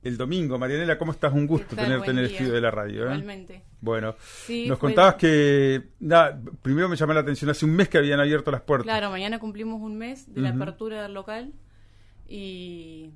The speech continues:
Speaker 2: nada, esto sucedió el domingo a la madrugada. Me llama el dueño de, del local que nos alquila.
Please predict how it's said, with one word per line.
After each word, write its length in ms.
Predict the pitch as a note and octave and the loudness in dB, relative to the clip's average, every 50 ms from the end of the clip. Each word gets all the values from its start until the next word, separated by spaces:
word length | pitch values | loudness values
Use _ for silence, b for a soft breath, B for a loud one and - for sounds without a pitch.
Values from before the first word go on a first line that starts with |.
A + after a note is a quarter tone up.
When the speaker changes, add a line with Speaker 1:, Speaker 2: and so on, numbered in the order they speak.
| D3 E3 | -20 -18
Speaker 2:
nada, 180 | G3 F#3 F3 | -16 -14 -14
esto 140 | F3 - G3+ | -14 -14 -16
sucedió 340 | F#3+ G3+ F#3 G3+ G3 G3 G3+ | -18 -16 -16 -14 -12 -10 -10
el 80 | G#3+ G#3 | -8 -8
domingo 420 | G#3 G3 G3+ G#3+ A3 G#3+ G#3 G3+ | -8 -8 -8 -10 -10 -8 -8 -8
a 80 | G3 G3 | -8 -8
la 80 | G3 | -10
madrugada. 680 | F#3+ G3 G3 G3 G3+ G#3+ A3+ A#3 A#3 A#3 A#3+ B3 C#4 D#4+ D#4+ - _ _ - - _ _ - - - - | -10 -12 -12 -10 -10 -10 -8 -6 -6 -6 -8 -8 -10 -14 -16 -20 _ _ -20 -20 _ _ -20 -20 -20 -20
Me 100 | F#3+ F3+ | -20 -20
llama 800 | F3 - G3 F#3 F#3 F#3 F#3+ F#3 F3+ F3+ F3 F3 F3 E3+ E3+ F3+ F3 - - - - - _ _ - - - | -20 -20 -18 -18 -16 -14 -14 -14 -14 -14 -14 -16 -16 -18 -20 -20 -20 -20 -20 -20 -20 -20 _ _ -20 -20 -20
el 220 | - F3 F3 F3 D#3+ | -16 -14 -14 -12 -10
dueño 580 | F#3 G3 G3+ G3+ G3 G3 F#3+ F#3+ F#3 F3+ F3+ | -10 -8 -8 -8 -8 -8 -8 -8 -8 -10 -10
de, 280 | E3+ F3 F3+ F3+ - - - | -10 -12 -14 -14 -16 -18 -18
del 200 | E3 F3 E3+ E3+ | -16 -14 -14 -14
local 300 | E3+ E3 - G#3+ G#3+ G#3+ | -14 -10 -8 -8 -8 -8
que 80 | G#3 | -10
nos 140 | F3+ F3+ E3+ | -12 -12 -14
alquila. 520 | E3+ F3 D#3+ G3 G3 F#3 F3+ F#3+ A#3+ C#4 | -14 -14 -14 -12 -12 -10 -10 -10 -12 -12